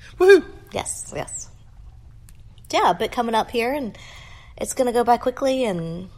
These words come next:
Speaker 2: lots of fun, fun times. I'm really looking forward to it all.
Speaker 1: Yes.
Speaker 2: Mm-hmm.
Speaker 1: Um, our Patreon supporters will get their discount code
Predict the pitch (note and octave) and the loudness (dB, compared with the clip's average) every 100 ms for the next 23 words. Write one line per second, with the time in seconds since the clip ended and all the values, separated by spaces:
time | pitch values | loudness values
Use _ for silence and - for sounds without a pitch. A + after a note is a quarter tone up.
0 | - - G#3 - G#3+ F3+ F#3+ F#3 F3+ F3+ | -20 -8 -6 -4 -6 -4 -2 -2 -4 -6
1 | E3 E3+ E3 E3 - - F#3 F3+ F3 - | -6 -6 -8 -8 -10 -6 -6 -6 -8 -2
2 | F#3 E3+ E3 E3 D3+ D#3+ E3 D#3+ E3 E3+ | 0 0 -2 -6 -8 -8 -10 -10 -12 -10
3 | E3+ F3 - - - F2+ D#2+ - - - | -12 -14 -20 -20 -14 -12 -10 -10 -12 -14
4 | - - - G#3+ A3+ F#2+ F#2+ F2 E2 - | -20 -18 -14 -10 -6 -4 -2 -2 -4 -8
5 | - - G2 G2 F#2+ - - - C3 A#2+ | -12 -6 -2 0 -2 -4 -14 -6 -4 0
6 | A#2 G#2+ G#2+ G#2+ A2+ G#2+ G2+ G2 G#2 F2+ | 2 2 0 -2 -2 0 -2 -2 -6 -2
7 | G#2 F#2+ - G2 F#2 A2+ - - G2+ - | -2 -2 -2 -2 -2 -2 -2 0 -2 -2
8 | - - G#2 G2+ G2 | -10 -6 -2 -2 -4